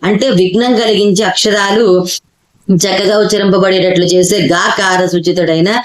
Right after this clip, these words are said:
గణపతిని అందుకే మంత్రశాస్త్రంలో విఘ్నేశ్వరుడు అన్నారు. అంతేగాని విఘ్నాలకు అధిపతి అనే అర్థంలో కాదు.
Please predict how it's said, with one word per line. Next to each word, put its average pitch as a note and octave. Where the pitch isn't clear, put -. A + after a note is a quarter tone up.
గణపతిని A3+
అందుకే G3+
మంత్రశాస్త్రంలో G3
విఘ్నేశ్వరుడు E3+
అన్నారు. C#3+
అంతేగాని B3+
విఘ్నాలకు A#3+
అధిపతి A#3
అనే A#3+
అర్థంలో G#3
కాదు. F3+